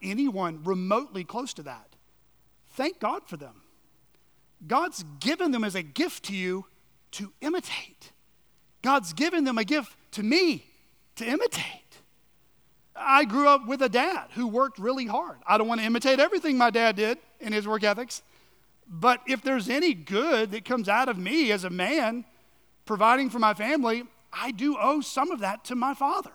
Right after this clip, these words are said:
Or even as a pastor, some of the pastors I prayed for this morning, Brooks Cale from Savannah, Georgia, Mark Dever from Capitol Hill, I could name a few other pastors. Each of those men have shown me to lesser and greater degrees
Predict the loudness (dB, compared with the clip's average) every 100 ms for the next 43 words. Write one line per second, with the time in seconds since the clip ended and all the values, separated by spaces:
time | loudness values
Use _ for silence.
0 | -20 _ _ _ _ _ _ _ _ 4
1 | 6 8 8 6 4 4 6 4 -2 -4
2 | -2 -2 2 2 2 0 0 2 -2 0
3 | 0 0 0 0 -2 -2 -2 0 2 4
4 | 4 0 -6 -2 -2 -2 -2 0 -2 -6
5 | -10 0 0 2 2 4 0 -4 0 2
6 | 2 2 2 0 -2 -2 0 0 0 0
7 | 0 -2 0 0 2 2 2 0 -8 -14
8 | -20 -18 2 6 6 4 2 2 2 -2
9 | 0 0 0 -2 -8 -12 _ _ -2 0
10 | 0 -2 0 2 2 0 0 -2 -6 -2
11 | 2 4 2 2 -2 -2 -2 -2 -4 -4
12 | -2 -2 -2 -4 -6